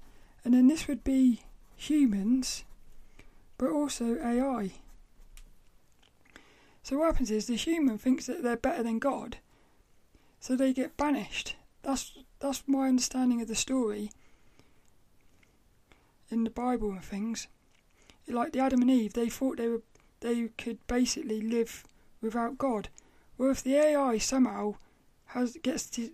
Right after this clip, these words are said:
the ability where it thinks it can exist without humans, maybe that would end up,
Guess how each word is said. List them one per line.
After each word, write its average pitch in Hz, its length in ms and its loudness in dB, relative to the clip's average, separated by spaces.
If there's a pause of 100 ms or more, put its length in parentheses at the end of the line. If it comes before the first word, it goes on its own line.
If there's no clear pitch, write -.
the 240 100 -2
ability 240 500 0
where 226 140 0
it - 120 -2
thinks 247 340 -2
it 247 160 -8
can 220 100 -4
exist 240 400 -4
without 233 320 -6
humans, 247 720 0 (1600)
maybe 277 240 2
that 294 200 2
would 254 120 2
end 247 240 6
up, - 240 -4